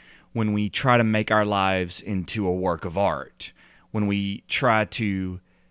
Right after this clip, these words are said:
take positive chances to improve ourselves, when we're willing to be uncomfortable to improve ourselves or to improve where we are. And that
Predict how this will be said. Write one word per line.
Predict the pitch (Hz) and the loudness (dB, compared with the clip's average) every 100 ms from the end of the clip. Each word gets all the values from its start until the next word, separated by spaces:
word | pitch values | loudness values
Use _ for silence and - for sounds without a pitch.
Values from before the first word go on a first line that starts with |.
| _ | _
take | - 127 107 - - | -2 0 0 -4 -2
positive | - 127 123 113 104 90 | 4 6 6 2 -2 -2
chances | - 117 107 - 104 87 82 | -2 -2 -2 -2 -4 -4 -4
to | - 92 | -4 -4
improve | 85 - 151 127 | -4 0 2 2
ourselves, | 92 85 - 80 69 - - - - _ _ _ _ _ _ _ _ _ | 0 -2 -4 -6 -8 -12 -10 -10 -10 _ _ _ _ _ _ _ _ _
when | 120 117 | 0 2
we're | 110 | 2
willing | 110 123 117 | 4 4 4
to | 110 | 2
be | 107 | 2
uncomfortable | 107 101 - 135 151 - 113 90 85 92 - - - - - | 0 -2 -2 0 0 -2 -8 -6 -6 -8 -14 -20 -20 -20 -6
to | 117 | -2
improve | 98 87 - 101 90 | -2 -2 -4 -2 0
ourselves | 87 85 - 101 80 80 90 | -2 -2 -4 -4 -6 -8 -8
or | 107 98 | -6 -6
to | 87 117 | -6 -4
improve | 98 - - 135 110 | -4 -4 0 0 -2
where | 98 113 110 | 0 0 2
we | 104 101 - | 0 -2 0
are. | 101 101 69 50 92 - _ - - - - - _ - | 0 0 -2 -6 -12 -16 _ -20 -20 -20 -20 -20 _ 2
And | 120 120 117 120 - _ _ _ | 6 6 6 2 -2 _ _ _
that | 127 135 156 147 | 2 8 8 8